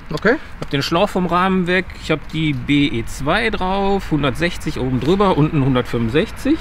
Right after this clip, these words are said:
Speaker 2: H D.
Speaker 1: Hast du, ähm, was für einen Auspuff?
Speaker 2: Das ist eine Polini-Box.
Speaker 1: Ja.
Speaker 2: Und da haben wir nur das Endrohr rausgebohrt
Speaker 1: Mhm.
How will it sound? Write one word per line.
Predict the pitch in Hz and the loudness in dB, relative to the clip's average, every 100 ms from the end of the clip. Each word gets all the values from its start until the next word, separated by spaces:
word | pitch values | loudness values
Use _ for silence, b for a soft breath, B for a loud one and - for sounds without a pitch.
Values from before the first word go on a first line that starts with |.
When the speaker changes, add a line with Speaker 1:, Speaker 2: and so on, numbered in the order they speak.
| - | 0
Speaker 2:
H | 135 156 | 0 2
D. | 202 294 - B B B | 2 0 -4 B B B
Speaker 1:
Hast | 156 - 165 | -2 2 4
du, | 151 151 | 6 6
ähm, | 135 139 143 143 | 6 2 2 2
was | 151 | 0
für | - | 0
einen | 156 | -2
Auspuff? | 185 294 - B B B B | -2 -4 -6 B B B B
Speaker 2:
Das | 165 233 | -4 -4
ist | - | -2
eine | 170 180 175 | 0 2 2
Polini-Box. | 156 165 170 247 247 302 - - | 2 0 2 2 2 0 -2 -4
Speaker 1:
Ja. | 143 139 196 - B B B B | 0 0 0 -4 B B B B
Speaker 2:
Und | 180 180 180 160 | 2 4 4 2
da | 151 | 0
haben | 165 | 2
wir | 160 151 | 2 2
nur | 156 | 2
das | 147 139 | 2 0
Endrohr | 165 202 214 180 196 202 202 196 - - - 117 | 0 0 -2 -4 0 0 0 -4 -8 -10 -8 -2
rausgebohrt | 139 202 - 160 196 220 - - | 0 2 0 2 2 2 -2 -2
Speaker 1:
Mhm. | 147 | -2